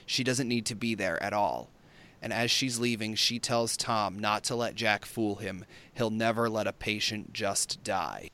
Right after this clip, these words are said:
And that's one of those moments where, you know, all the res-, you know, Jack has mentioned, uh, like, when they first met, and he's just like, "Oh, you don't know anything about me." And she gives him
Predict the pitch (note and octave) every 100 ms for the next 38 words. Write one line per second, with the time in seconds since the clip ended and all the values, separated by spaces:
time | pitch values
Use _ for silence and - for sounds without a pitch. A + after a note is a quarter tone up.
0 | _ B2 C3 C3 C#3 C#3 C3 A#2+ B2 B2
1 | A#2 A2+ A2 A2 A2 A2 G#2 - - A2+
2 | G#2+ G2 F2+ - A#2 A#2+ A#2+ A#2 B2 B2+
3 | - G2+ A2 G#2 A2 A2 A2 - A#2+ A#2
4 | G#2+ A2 A2 A#2 A2 G#2 G2 - G#2+ G2
5 | E2+ G#2 G#2 G#2+ G#2+ - A2+ A2 G#2+ A2+
6 | G#2+ - A2 G#2+ A2 - - G#2 - C3
7 | C3 C3 C3+ B2 A#2+ A#2 A#2 A#2 A2 G2+
8 | A2+ A2+ - G#2+ F#2+ F2+ - - - -
9 | - - A#2 G#2+ G#2+ B2 A2+ B2 A#2+ -
10 | B2